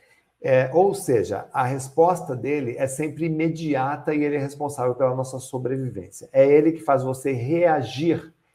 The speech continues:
ao invés de refletir. É ele que faz você ter aquela atitude, "Ah,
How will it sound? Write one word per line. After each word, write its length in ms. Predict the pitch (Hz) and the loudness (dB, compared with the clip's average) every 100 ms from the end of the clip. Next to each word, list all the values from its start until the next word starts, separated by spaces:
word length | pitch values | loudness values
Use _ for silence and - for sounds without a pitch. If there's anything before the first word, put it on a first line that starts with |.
| _ _ | _ _
ao 160 | 120 131 | -2 0
invés 380 | 131 131 131 131 | 2 2 2 -2
de 100 | 131 | -8
refletir. 1080 | 107 147 147 - 151 147 - 135 107 - _ _ _ _ _ | -4 -4 -4 -6 -6 -6 -6 -4 -4 -6 _ _ _ _ _
É 140 | 127 | 4
ele 140 | 156 160 | 4 4
que 100 | 160 | 2
faz 220 | 156 139 | 0 2
você 200 | 139 147 | -2 -2
ter 140 | 147 | 0
aquela 240 | 143 143 135 | 0 0 -2
atitude, 800 | 131 127 - 151 147 104 98 - _ | -2 -8 -2 2 2 0 -6 -10 _
"Ah, 420 | 175 165 - - | 0 0 0 -10